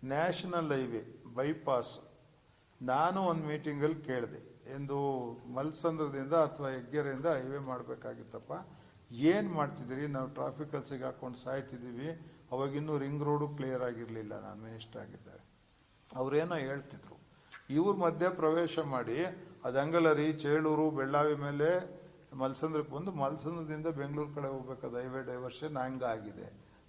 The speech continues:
ನಾನು ಟೀಕೆ ಮಾಡಿದೆ, "ಯಾಕ್ರಿ ತರ್ತೀರಿ ಅಲ್ಲಿ ಲಾರಿನೆಲ್ಲ ಈ ರೋಡ್ಗೆ, ಶಿವಮೊಗ್ಗ ರೋಡಿಗೆ ತರಬೇಕಾ? ಹೋಗೋ ರೋಡ್ಗಳೆಲ್ಲ ಸೀದಾ ಹೋಗ್ತವೆ,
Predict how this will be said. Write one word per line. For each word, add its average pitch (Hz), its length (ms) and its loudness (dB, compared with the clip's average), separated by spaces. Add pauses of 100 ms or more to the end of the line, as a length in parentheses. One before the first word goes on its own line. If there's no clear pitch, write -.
ನಾನು - 320 -4
ಟೀಕೆ 143 280 -2
ಮಾಡಿದೆ, 110 560 -8
"ಯಾಕ್ರಿ 170 440 4
ತರ್ತೀರಿ 147 480 0
ಅಲ್ಲಿ 135 380 0
ಲಾರಿನೆಲ್ಲ 127 520 0 (560)
ಈ 151 200 2
ರೋಡ್ಗೆ, 131 380 2
ಶಿವಮೊಗ್ಗ 147 460 0
ರೋಡಿಗೆ 143 380 0
ತರಬೇಕಾ? 127 480 -4
ಹೋಗೋ 160 440 2
ರೋಡ್ಗಳೆಲ್ಲ 139 540 2
ಸೀದಾ 131 320 -4
ಹೋಗ್ತವೆ, 123 840 -6